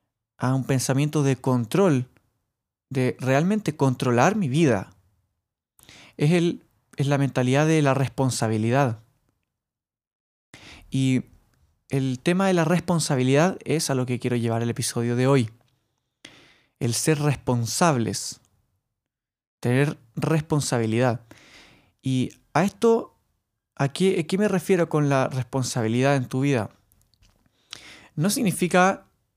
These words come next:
eh, hacer el aseo, lavar la loza,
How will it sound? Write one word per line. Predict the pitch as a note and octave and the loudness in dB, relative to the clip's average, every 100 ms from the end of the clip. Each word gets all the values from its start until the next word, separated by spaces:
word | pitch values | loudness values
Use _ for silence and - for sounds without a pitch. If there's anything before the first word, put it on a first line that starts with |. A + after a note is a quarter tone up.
| - | -10
eh, | B2 - C3 A#2+ F#2 | -8 -6 -4 -4 -6
hacer | - B2 - C#3+ C#3+ C#3+ - | -8 -8 -2 0 0 -2 -8
el | A#2+ | -10
aseo, | A#2 D#3 E3 E3 | -4 0 2 2
lavar | D3+ B2+ B2 | 2 0 0
la | A#2 | -2
loza, | B2+ C#3+ D#3 D3+ D#3 | -2 -2 2 0 0